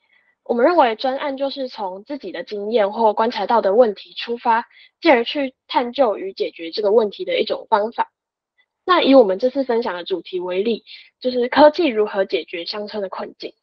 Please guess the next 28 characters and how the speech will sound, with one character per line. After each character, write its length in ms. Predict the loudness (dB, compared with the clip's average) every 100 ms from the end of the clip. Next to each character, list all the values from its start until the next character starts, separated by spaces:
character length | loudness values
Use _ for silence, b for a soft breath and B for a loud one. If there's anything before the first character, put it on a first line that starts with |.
| _ _
这 80 | 0
就 140 | 2
是 80 | 6
我 100 | 4
们 180 | 2 -6
开 180 | -2 -2
始 160 | -2
专 160 | -2 -2
案 60 | -2
的 80 |
动 280 | -2 -2 -4
机。 280 | -8 -12 -12 -18 b b b -2
而 80 | 2
在 260 | 4 2 -2 _ -6
探 280 | -4 -2
究 200 | 0 0
这 80 | 0
个 120 | 0
问 240 | 2 2 0
题 220 | -8 -12
还 140 | -8
有 140 | -6 -4
实 260 | -4 -6
作 160 | -4 -2
的 80 | 0
过 200 | 0 -2
程 220 | -2 -14
中， 220 | -10 -10